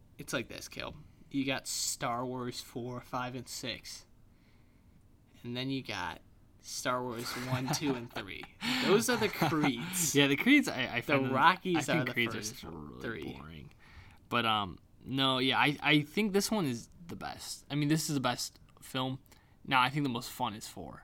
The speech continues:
Speaker 2: I, there's no
Speaker 1: I'd
Speaker 2: doubt.
Speaker 1: agree.
Speaker 2: Rocky four is the most fun.
Speaker 1: I mean,
Speaker 2: Two, two,
Speaker 1: patriotic, too.
Speaker 2: two, two is solid. Three is just, for me, that's where it goes overboard.
Speaker 1: Mister T? Are you
Speaker 2: I,
Speaker 1: kidding
Speaker 2: I
Speaker 1: me?
Speaker 2: didn't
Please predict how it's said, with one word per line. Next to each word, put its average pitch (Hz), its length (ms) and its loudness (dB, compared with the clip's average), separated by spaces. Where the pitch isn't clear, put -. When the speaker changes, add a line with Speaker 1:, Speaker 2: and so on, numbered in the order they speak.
Speaker 2:
I, 139 120 -2
there's 139 240 4
no 139 120 2
Speaker 1:
I'd 127 80 4
Speaker 2:
doubt. 117 120 4
Speaker 1:
agree. 117 100 0
Speaker 2:
Rocky 139 300 6
four 135 200 0
is 123 60 -2
the 123 60 -4
most 123 120 -4
fun. 127 120 -4
Speaker 1:
I - 40 -6
mean, 139 240 -4
Speaker 2:
Two, 302 220 12
two, - 20 6
Speaker 1:
patriotic, 139 540 4
too. 135 340 -2
Speaker 2:
two, 240 480 8
two 226 240 2
is 214 140 2
solid. 156 640 8
Three 139 800 6
is 117 180 -8
just, - 340 -10
for - 280 -8
me, 117 240 -2
that's 117 200 -4
where 120 100 -2
it 113 40 -2
goes 117 160 -4
overboard. 113 200 -4
Speaker 1:
Mister 160 340 4
T? 180 460 2
Are 151 80 -4
you 135 160 2
Speaker 2:
I, 131 120 10
Speaker 1:
kidding 151 120 6
Speaker 2:
I 123 60 8
Speaker 1:
me? 156 60 8
Speaker 2:
didn't 156 100 6